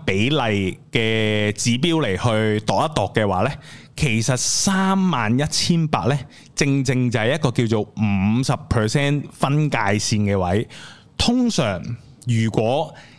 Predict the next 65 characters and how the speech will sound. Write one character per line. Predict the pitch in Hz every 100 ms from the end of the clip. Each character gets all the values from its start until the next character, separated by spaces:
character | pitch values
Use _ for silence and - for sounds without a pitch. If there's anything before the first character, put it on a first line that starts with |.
| -
一 | 220 214
個 | - 143 127 123 -
超 | - - 202
級 | 190 180
熊 | 135 95
市 | 92 120 113 -
大 | 120 104 107
直 | 113 104 117
落， | 117 104 -
落 | 120
嚟， | 107 92 95 -
即 | 147
係 | 123
我 |
哋 | 110
啱 | 104
啱 | 120 123 127
經 | 120 127
歷 | 107
咗 | -
嗰 | 101 113 117
一 | 113
年 | 90 -
發 | 110
生 | 120 117
嘅 | 98
嘢 | 87
啦， | 123 131 - - -
係 | - 160 143
會 | 135 131
有 | 175
一 |
個 | 202 123
叫 | 117
熊 | 110 - 101 87
市 | - 104 117
反 | 120 104 131
彈 | 113 101
嘅 | 104
東 | 120
西 | 123 120 113
出 | 123 95
現 | 90
嘅。 | 87 87 - - - -
噉 | 208 240
而 | 117
家 | 165 180
我 | 117 117
哋 | 104
呢， | 120 170
就 | -
出 | 110 165
現 | 135 110
咗 | 107 131
一 |
個 | 127 110 104 98 - - - -
反 | - 117
彈 | 147 110
啦。 | 120 151 156 - -
有， | 143 190 214
有 | 160
啲 | 208 269
人 | 196 120
會 | 127
稱 | 139 170 202 202